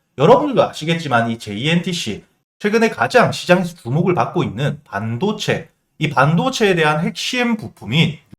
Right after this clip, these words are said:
유리기판에 대한 핵심 수혜 종목이기 때문에 앞으로도 충분히 반등할 가능성이 있는 상태라고 생각을 하셔야 됩니다. 하지만 지금 차트를 보시게 된다면 여러분들이 월봉으로 보셨을 때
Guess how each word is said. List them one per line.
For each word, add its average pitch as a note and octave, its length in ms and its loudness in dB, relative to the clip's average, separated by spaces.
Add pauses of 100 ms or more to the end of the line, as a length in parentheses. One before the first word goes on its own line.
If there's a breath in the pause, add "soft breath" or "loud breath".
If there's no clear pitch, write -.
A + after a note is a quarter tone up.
유리기판에 A3 560 0
대한 D#3 280 4
핵심 A3 280 -4
수혜 C4+ 240 -4
종목이기 C3+ 500 -2
때문에 G#2+ 540 -2
앞으로도 F#3 380 -2
충분히 B3+ 440 -4
반등할 B2+ 480 -4
가능성이 C#3+ 440 -4
있는 F3 360 2
상태라고 F3 500 2
생각을 D3+ 300 0
하셔야 C3+ 220 2
됩니다. G2 420 -8 (240)
하지만 A3+ 240 4
지금 F#3 180 2
차트를 A#3+ 380 2
보시게 F#3+ 240 0
된다면 B2+ 680 2
여러분들이 D#3+ 400 0
월봉으로 F3 680 -2
보셨을 G#2+ 480 -6
때 A#2 260 -4